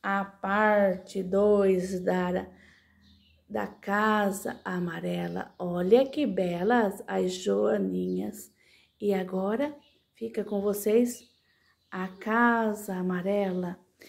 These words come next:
Tem porta e tem janela. Olha a janelinha. Duas janelinhas.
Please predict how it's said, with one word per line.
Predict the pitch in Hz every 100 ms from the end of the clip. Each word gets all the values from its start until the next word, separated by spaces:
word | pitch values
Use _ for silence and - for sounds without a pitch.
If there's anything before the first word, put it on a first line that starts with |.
| - _ -
Tem | 196 196 - - -
porta | 208 226 214 - - - 185
e | 180
tem | 190 185 180
janela. | - 185 180 202 220 202 185 180 - _ _ _ _ _ _ _ 196
Olha | 202 208 214
a |
janelinha. | 202 196 196 185 185 175 175 - - _ _ _ _ _ _ _ _ _ _ _ _ _ _ _ -
Duas | 196 226 247 233 220 220
janelinhas. | 196 190 185 175 175 190 233 277 -